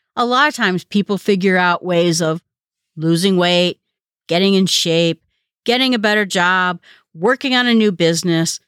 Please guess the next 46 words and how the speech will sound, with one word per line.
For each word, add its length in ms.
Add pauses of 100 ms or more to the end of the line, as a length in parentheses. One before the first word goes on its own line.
starting 400
a 60
podcast. 600
There's 220
all 240
these 200
best 320
practices 580
that 100
are 80
out 280
there. 340 (1500)
But 200 (400)
in 180
order 360
for 140
it 260
to 100
be 180
successful 680
in 100
your 200
life, 340 (120)
you're 240
going 240
to 80
have 320
to 140
give 320
it 180 (100)
a 80
branding 580
of 120
your 180
own. 260
You're 100
gonna 140
have 220
to 100
make 280
it 100
a 100
you 340
thing 460 (520)
and 160
somehow 580